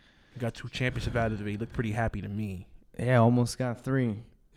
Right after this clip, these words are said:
Speaker 2: Um,
Speaker 1: <laughs>
Speaker 2: and just, like, to list some of, like, I, I could list, like, so many, but, um, I know, like, I knew of it, but I wasn't watching basketball, like, as much, like,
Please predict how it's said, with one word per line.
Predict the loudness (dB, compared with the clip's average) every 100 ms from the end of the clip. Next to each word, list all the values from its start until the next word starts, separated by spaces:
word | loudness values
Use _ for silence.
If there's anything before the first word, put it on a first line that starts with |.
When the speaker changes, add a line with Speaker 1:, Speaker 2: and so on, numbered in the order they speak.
| -2
Speaker 2:
Um, | 2 4 4 2 -2 -10
Speaker 1:
<laughs> | -12 -6
Speaker 2:
and | -2 0
just, | 2
like, | 2 2
to | 2
list | 4 2 2
some | 2 6
of, | 6
like, | 6 2 -2 -4
I, | 0 0 0
I | 0
could | 2 0
list, | 2 0 0 -6 -2
like, | -2
so | 4 8 8
many, | 10 8 6 2
but, | 4 4 4 -2 -16 -20 -20 -20 _ _ _ -20 -20 -20 -20 -20 -20 -20 2
um, | 8 8 8 4 -10 _ _ _ _ _ -20 _ _ 4
I | 6
know, | 8 8 10
like, | 10 6 6
I | 6
knew | 8 10 10
of | 10
it, | 6 4 8
but | 10
I | 10
wasn't | 10 8 8 6 6
watching | 6 4 2 4
basketball, | 6 6 4 0 2 6 6
like, | 6 4
as | 2 2
much, | 4 4 2 -2
like, | -4 -4 -6